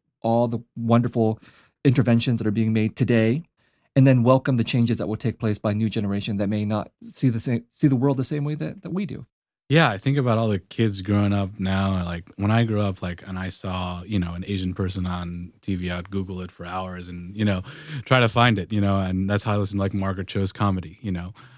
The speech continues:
Speaker 2: But now, like, kids are growing up with, like, all these different things that they can watch. You know, they don't have to like all of them, you know, but they, there, there's so many different versions of themselves being represented, and then they will become many different versions of themselves.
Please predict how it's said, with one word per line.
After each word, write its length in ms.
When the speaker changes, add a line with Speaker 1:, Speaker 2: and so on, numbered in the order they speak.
Speaker 2:
But 140
now, 220
like, 160
kids 180
are 60
growing 260
up 160
with, 260
like, 220
all 220
these 220
different 280
things 280
that 80
they 120
can 200
watch. 340
You 60
know, 100
they 220
don't 140
have 140
to 80
like 220
all 220
of 100
them, 320
you 100
know, 200
but 240
they, 460
there, 260
there's 280
so 120
many 140
different 360
versions 400
of 120
themselves 720
being 280
represented, 600
and 180
then 160
they 80
will 140
become 540
many 240
different 360
versions 360
of 280
themselves. 460